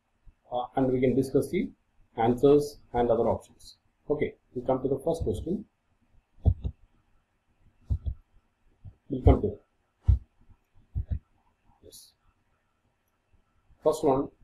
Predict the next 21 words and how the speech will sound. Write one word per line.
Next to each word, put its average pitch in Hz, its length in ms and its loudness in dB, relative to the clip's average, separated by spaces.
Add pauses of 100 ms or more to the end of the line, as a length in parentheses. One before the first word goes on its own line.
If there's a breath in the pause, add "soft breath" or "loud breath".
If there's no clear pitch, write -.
(200)
bilaterally 175 580 6
symmetrical 151 680 2
and 156 180 2
acoelomate 175 720 4 (100)
animals 135 440 4
are 135 140 6
exemplified 127 840 0
by 147 160 4 (960)
bilaterally 170 600 8
symmetrical 160 580 2
and 165 140 4
acoelomate 156 760 2
animals 147 460 2
among 139 280 0
the 277 200 -2 (500)
following. 104 380 6 (140)
From 180 220 4
the 202 240 2 (400)
phylums 160 380 6
given 147 300 4
below, 113 340 -2